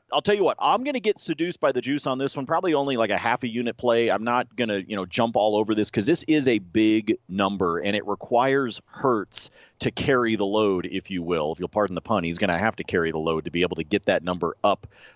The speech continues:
uh, relatively high. Obviously, he went for three sixty-one combined in the game against the Cowboys, so that's gonna help us get well towards this number.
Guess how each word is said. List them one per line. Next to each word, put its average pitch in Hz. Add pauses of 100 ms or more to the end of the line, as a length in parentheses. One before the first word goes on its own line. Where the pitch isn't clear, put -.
uh, 95
relatively 98
high. 92
Obviously, 107
he 107
went 104
for 98
three 120
sixty-one 104
combined 107
in 101
the 98
game 101
against 101
the 98
Cowboys, 107
so 95
that's 98
gonna 101
help 104
us 101
get 107
well 98
towards 104
this 95
number. 117